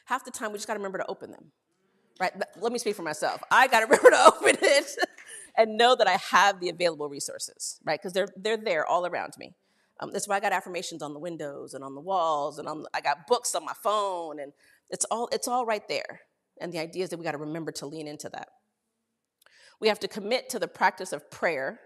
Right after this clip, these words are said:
meditation, and treatment as a means of communion with the eternal spirit. Pray.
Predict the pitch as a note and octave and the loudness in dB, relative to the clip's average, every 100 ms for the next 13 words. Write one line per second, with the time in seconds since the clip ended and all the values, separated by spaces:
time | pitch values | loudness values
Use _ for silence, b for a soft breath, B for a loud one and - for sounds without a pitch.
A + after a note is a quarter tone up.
0 | _ D#3 D3+ - C3+ A3 A#3 - C3+ D3+ | _ -14 -12 -10 -10 -8 -10 -10 -10 -10
1 | D3 _ b b b b E3 D#3+ E3 F3+ | -12 _ b b b b -4 -4 -4 -2
2 | G3+ A3 G#3+ - E3 - D3 D#3 F3 G#3 | -2 -4 -6 -6 -6 -8 -10 -8 -8 -8
3 | G#3+ G#3+ G3+ G#3 - C#3+ D#3+ D#3 - F3 | -8 -8 -8 -12 -14 -16 -16 -18 -16 -14
4 | D3+ C#3+ - - F#2 - - - _ _ | -12 -12 -14 -16 -16 -16 -18 -20 _ _
5 | _ _ _ _ _ _ _ _ - F3 | _ _ _ _ _ _ _ _ -4 0
6 | D#3+ | 0